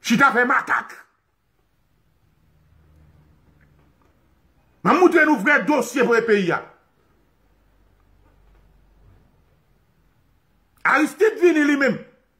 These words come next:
Bon, ouais, bon, bah, moi, moi, et pas même Aristide, m'a pas, m'a pas une pi-, qui pire sans avant.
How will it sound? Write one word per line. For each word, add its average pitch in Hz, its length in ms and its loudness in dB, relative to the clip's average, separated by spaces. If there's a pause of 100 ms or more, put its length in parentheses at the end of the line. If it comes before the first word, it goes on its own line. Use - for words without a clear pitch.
(140)
Bon, 160 220 4
ouais, 277 200 4 (100)
bon, 226 160 -2
bah, 226 160 0
moi, 208 300 0
moi, 226 160 0 (380)
et 202 80 0
pas 247 120 2
même 208 120 0
Aristide, 214 420 -2
m'a 202 100 -4
pas, 214 220 0
m'a 208 140 -4
pas 214 160 -8
une 202 220 -4
pi-, 233 220 0 (140)
qui 254 100 6
pire 240 340 6
sans 175 140 -6
avant. 135 320 -4